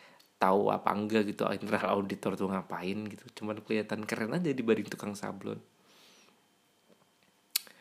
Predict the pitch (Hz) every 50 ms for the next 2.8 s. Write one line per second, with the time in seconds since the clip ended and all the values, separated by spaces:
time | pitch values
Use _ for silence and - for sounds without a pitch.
0 | - - - - - - - - - - - - - - - - - _ - -
1 | - - - - 262 254 190 165 151 - - 135 139 170 - - 156 127 123 123
2 | 113 110 117 113 - 139 131 131 123 120 123 127 131 131 127